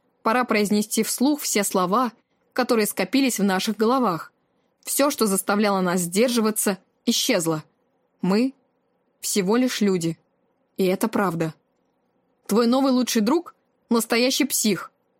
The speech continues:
говорит Лукас, не скрывая неприязни. Я пожимаю плечами. «Майкл из Троема.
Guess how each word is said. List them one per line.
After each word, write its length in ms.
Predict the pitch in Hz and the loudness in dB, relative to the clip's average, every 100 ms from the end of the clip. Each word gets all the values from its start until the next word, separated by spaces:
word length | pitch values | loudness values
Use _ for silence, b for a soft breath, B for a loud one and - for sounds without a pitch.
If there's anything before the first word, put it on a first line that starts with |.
| _ _ | _ _
говорит 380 | 202 202 208 196 | 0 2 0 0
Лукас, 420 | 277 294 190 - _ _ _ | 0 0 -4 -6 _ _ _
не 100 | 220 | -2
скрывая 400 | 202 214 190 196 | 0 0 0 2
неприязни. 680 | 208 208 254 233 175 170 165 _ _ _ _ _ _ _ | 0 2 0 2 0 -2 -6 _ _ _ _ _ _ _
Я 140 | 214 | -2
пожимаю 420 | 196 190 196 190 185 | 0 0 2 0 0
плечами. 580 | 220 220 208 175 170 - _ _ _ _ _ _ _ | 0 0 -2 -2 -4 -8 _ _ _ _ _ _ _
«Майкл 400 | 202 208 240 262 | -2 0 2 0
из 100 | 262 | 0
Троема. 500 | - 311 302 196 170 | 0 2 2 0 -2